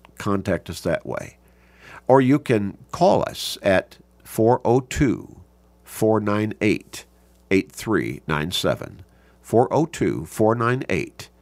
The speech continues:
eight three nine seven. We'd love to help. We want to help.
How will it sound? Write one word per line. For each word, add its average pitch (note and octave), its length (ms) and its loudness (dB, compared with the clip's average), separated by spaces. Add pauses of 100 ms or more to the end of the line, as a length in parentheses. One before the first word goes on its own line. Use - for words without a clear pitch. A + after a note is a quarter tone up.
(400)
eight F#2 200 2
three D2+ 560 -4 (120)
nine E2 300 -2
seven. - 420 -6 (1800)
We'd F#2+ 180 2
love F2+ 200 0
to G#2 60 -2
help. D#2+ 400 -6 (1160)
We G2 120 2
want G2+ 280 0
to D#2 40 -4
help. - 380 -10